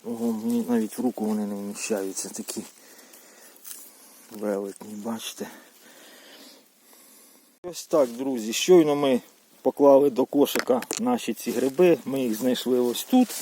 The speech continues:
Йдемо далі по цій тропі, стежці. І неподалік, погляньте,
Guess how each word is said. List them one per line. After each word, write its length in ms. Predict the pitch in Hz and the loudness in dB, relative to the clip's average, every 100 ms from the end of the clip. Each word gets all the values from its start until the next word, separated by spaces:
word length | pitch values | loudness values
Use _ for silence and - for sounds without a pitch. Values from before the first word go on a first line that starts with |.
| - - - - - - - - - - | -10 -12 -14 -16 -16 -20 -20 -20 -18 -12
Йдемо 340 | 127 117 143 139 | -6 0 0 4
далі 340 | 143 131 120 | 4 4 0
по 120 | 117 117 | -2 -2
цій 220 | - 127 - - - - - - - - - - - | -2 -2 -4 -8 -10 -12 -16 -18 -20 -20 -20 -20 -6
тропі, 500 | 254 247 - 208 202 170 - - - - - - - - | -4 -4 0 2 2 0 -12 -16 -18 -16 -16 -16 -16 -8
стежці. 580 | - 180 175 - - 127 - - - - - - - - - - - | 4 6 6 0 -6 -8 -10 -16 -20 -20 -18 -18 -18 -16 -14 -12 -6
І 20 | |
неподалік, 720 | 247 - 262 143 151 175 139 120 - - - - - - | -6 -4 0 2 4 2 0 -4 -10 -10 -12 -12 -12 -8
погляньте, 640 | 233 240 127 240 - - | -6 -4 -2 -4 -6 -8